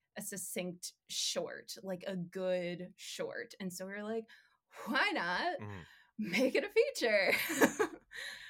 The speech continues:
Speaker 1: Um, so that was quite exciting.
Speaker 2: Mm-hmm.
Speaker 1: I was always kind of on the feature boat, and I had to convince everybody else, but finally there was, like, so much content that we were just like,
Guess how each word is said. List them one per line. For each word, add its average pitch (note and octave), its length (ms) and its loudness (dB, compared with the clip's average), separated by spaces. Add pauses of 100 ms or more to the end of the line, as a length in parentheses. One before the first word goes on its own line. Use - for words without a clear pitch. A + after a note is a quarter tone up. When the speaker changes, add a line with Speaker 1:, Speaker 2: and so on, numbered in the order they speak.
(200)
Speaker 1:
Um, A3 640 6 (300)
so C4 340 6
that C4 160 4
was C#4+ 320 0 (100)
quite A#3 220 6
exciting. E3+ 440 2
Speaker 2:
Mm-hmm. - 40 0
Speaker 1:
I A3+ 100 4
was C#4 140 2
always B3+ 280 0
kind F#3 280 -2
of F3+ 240 -4
on F3+ 420 -4
the F3+ 80 -2
feature F3+ 400 -6
boat, A3+ 340 0 (320)
and F#3+ 120 0
I F3+ 80 0
had F#3+ 240 -6
to F3+ 400 0
convince F3 720 -4
everybody E3+ 420 -2
else, F#3 300 -4
but E3+ 160 -4
finally F3 480 -2
there E3 160 -4
was, E3+ 180 -4
like, E3 140 -6
so E3 180 -6
much E3 240 -8
content D3+ 440 -12
that D3+ 80 -10
we D#3 80 -6
were D3+ 160 -6
just D#3 240 -14
like, - 260 -12